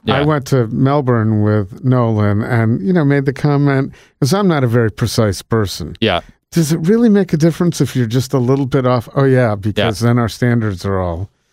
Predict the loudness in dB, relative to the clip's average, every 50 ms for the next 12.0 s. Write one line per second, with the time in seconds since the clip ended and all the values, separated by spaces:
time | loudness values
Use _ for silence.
0 | _ -2 0 2 2 2 2 2 2 2 2 2 2 2 2 0 -2 -4 -4 -2
1 | -2 -2 -2 -4 -6 -4 -2 -2 -2 -4 -4 -2 0 0 0 0 0 -4 -12 -16
2 | -10 -4 -2 0 0 0 0 -2 -4 -4 -2 0 0 0 0 0 2 2 0 0
3 | 0 -2 0 0 0 0 0 -2 -4 -6 -6 -4 -4 -4 -4 -4 -4 -4 -2 -2
4 | -4 -4 -4 -4 -4 -4 -2 -2 -2 -2 -2 -4 -6 -6 -4 -2 -2 -2 -2 -4
5 | -6 -6 -6 -6 -8 -14 -20 _ -18 -14 -8 -4 -4 -4 -4 -4 -6 -10 -12 -10
6 | -6 -4 -2 -2 -2 -2 -4 -4 -4 -4 -2 -2 -2 0 -2 -2 -4 -6 _ -4
7 | -2 -2 0 0 0 0 0 0 0 -2 -2 -2 -2 -2 -4 -8 -16 _ -4 -2
8 | -2 0 0 2 2 2 2 0 -2 -2 -2 0 0 2 2 2 2 0 -2 -2
9 | -2 -2 -2 0 0 0 -2 -2 -2 -2 -2 0 0 0 0 -2 -2 0 0 2
10 | 2 2 0 -2 -2 -2 -2 -2 -2 -2 -4 -4 -6 -4 -4 -4 -4 -2 -4 -4
11 | -4 -4 -4 -4 -4 -4 -4 -2 -2 -2 -2 -2 0 0 0 0 -2 -4 -8 -12